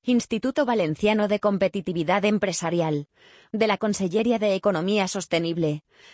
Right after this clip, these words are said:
Sectores Productivos, Comercio y Trabajo, ha permitido al ayuntamiento acometer la infraestructura que, con un presupuesto de ocho mil ochocientos sesenta y ocho euros,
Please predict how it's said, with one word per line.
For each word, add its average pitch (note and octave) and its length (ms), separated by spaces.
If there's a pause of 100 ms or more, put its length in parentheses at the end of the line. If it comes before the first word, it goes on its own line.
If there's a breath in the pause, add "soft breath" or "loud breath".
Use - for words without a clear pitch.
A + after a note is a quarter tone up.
(120)
Sectores A#3 560
Productivos, G3 960 (120)
Comercio A3+ 540
y G#3+ 100
Trabajo, F3+ 600 (520 soft breath)
ha G#3+ 140
permitido G#3+ 600
al G3 100
ayuntamiento F3+ 680
acometer F#3+ 540
la G3+ 140
infraestructura G3 880
que, E3+ 380 (540 soft breath)
con A#3 200
un C#4 120
presupuesto G#3+ 680
de F#3 140
ocho G3+ 220
mil G#3+ 160
ochocientos G#3 580
sesenta F#3+ 460
y F3 100
ocho F#3 280
euros, D3 540